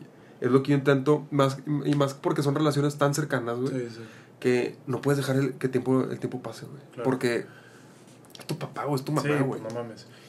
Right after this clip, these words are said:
Speaker 2: Que de hecho, ahorita que platicas eso, obviamente ya a estas alturas de, de mi vida particularmente,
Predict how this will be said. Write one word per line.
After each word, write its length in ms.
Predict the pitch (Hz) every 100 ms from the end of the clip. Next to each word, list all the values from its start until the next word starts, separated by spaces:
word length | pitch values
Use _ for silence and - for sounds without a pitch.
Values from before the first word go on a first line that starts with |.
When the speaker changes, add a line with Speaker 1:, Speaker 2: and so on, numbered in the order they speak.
| -
Speaker 2:
Que 100 | 143
de 60 |
hecho, 140 | 135 170
ahorita 220 | 175 175
que 80 | 185
platicas 460 | 170 147 135 147
eso, 400 | 147 135 151 160 -
obviamente 500 | 127 127 135 131 139
ya 120 | 131
a 80 | 123
estas 200 | 120 143
alturas 340 | 139 131 123 127
de, 300 | 131 120 113
de 160 | 110
mi 180 | 104 131
vida 280 | 131 131 131
particularmente, 840 | 123 117 113 113 117 113 120 123